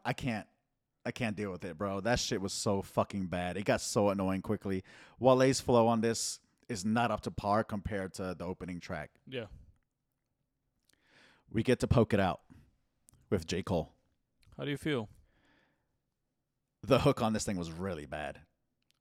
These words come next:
Speaker 2: 'Cause I'll be-,
Speaker 1: Stick it out.
Speaker 2: be-,
Speaker 1: Poke it out.
Speaker 2: bef-, before you continue,
Speaker 1: Mm-hmm.
Speaker 2: I could have definitely done away with that song entirely because I
Speaker 1: It's,
Speaker 2: heard that
Speaker 1: yeah.
Speaker 2: song three weeks ago,
Speaker 1: Mm-hmm.
Speaker 2: four weeks ago,
Speaker 1: Mm-hmm.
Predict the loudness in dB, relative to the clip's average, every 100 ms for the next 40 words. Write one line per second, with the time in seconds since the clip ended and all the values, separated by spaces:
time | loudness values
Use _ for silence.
0 | _ _ -8 -6 -2 -4 -4 _ _ _
1 | -10 2 4 8 10 10 6 -4 _ -2
2 | 8 8 10 8 6 4 -6 -10 -10 _
3 | -10 -8 -8 -8 -10 -10 -10 -14 _ _
4 | _ _ _ _ _ -4 -2 -4 -8 _
5 | _ _ _ _ _ -8 -6 -6 -6 -4
6 | -4 -2 -4 -6 -6 -6 -6 -6 -8 -8
7 | -10 -10 -12 -12 -8 -8 -10 -10 -2 0
8 | 0 -2 -2 0 0 0 2 0 0 -4
9 | -8 _ _ _ _ _ _ _ -8 -4
10 | -2 -4 -6 -6 -6 -6 -10 -4 -2 0
11 | -2 -4 -6 -6 -4 -8 -8